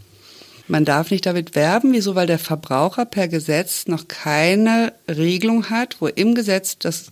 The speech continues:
der Begriff Naturwein nachlesbar in einer Definition steht. Wo ich sag, brauchen wir nicht. Wir haben alle Gesetze, die wir haben, um Wein zu beschreiben.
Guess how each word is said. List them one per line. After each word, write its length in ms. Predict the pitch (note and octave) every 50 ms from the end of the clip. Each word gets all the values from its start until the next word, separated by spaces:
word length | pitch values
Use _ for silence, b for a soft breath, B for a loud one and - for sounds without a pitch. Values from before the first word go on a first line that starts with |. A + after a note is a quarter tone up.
| -
der 100 | - E3+
Begriff 360 | D#3 D#3+ D3 D#3 F3 F3 - -
Naturwein 840 | E3+ D3 - - - - - A3 A3 A3 G#3+ G#3+ G3+ G3+ G3 G3 F3+
nachlesbar 1000 | E3+ E3 E3+ F#3+ F#3 - - F3 F3 F3+ E3 - - - - D3+ D#3+ E3 D#3+
in 140 | - - E3
einer 160 | D#3+ D#3 D#3
Definition 680 | D3+ D#3 D3+ D3 - D#3 D3+ D3 - - C#3 A#2 B2 B2
steht. 440 | - - - - F2+ E2+ - - - _ _ _ b b b b b b b b b b b b b b b b b b b b b b b b -
Wo 60 | E3
ich 60 | D3
sag, 180 | C#3+ B2+ - _
brauchen 280 | - C#3+ A3 C#4+ -
wir 100 | - D4+ B3+
nicht. 260 | F#3 D3+ C#3+ - -
Wir 80 | C#3+ C#3
haben 240 | C#3 C#3 D3 D3 -
alle 220 | - E3+ G3+ A#3+
Gesetze, 520 | B3 A3+ G3+ G#3+ F#3+ G#3 G3+ G3+ - A3 F#3+
die 180 | F#3 F#3+ F#3+
wir 140 | F#3+ F#3+ F3
haben, 480 | E3+ E3 E3+ F#3 F#3+ G3 F#3+ F#3+ F#3 E3
um 280 | - E3+ E3+ E3+ D3+
Wein 300 | D#3+ D3+ F3 A3+ C4 C4+
zu 160 | B3+ - -
beschreiben. 720 | E3+ F3+ - - - - D3 C#3 C3 C#3 D3 D#3+ F#3+ A3+